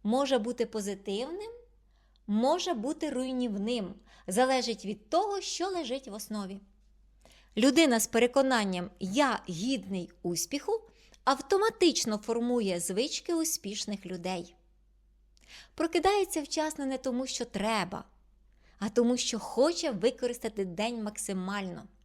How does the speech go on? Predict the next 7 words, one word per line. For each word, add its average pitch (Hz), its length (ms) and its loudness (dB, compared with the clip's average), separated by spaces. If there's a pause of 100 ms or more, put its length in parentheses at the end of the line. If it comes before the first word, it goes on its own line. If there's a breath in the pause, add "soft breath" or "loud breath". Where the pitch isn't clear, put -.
(760 soft breath)
Навчається 269 840 4
не 254 280 0 (120)
з 226 380 -2 (180)
«треба», 196 720 -2 (680 soft breath)
а 214 140 -2
від 220 260 -6
цікавості. 196 1080 -4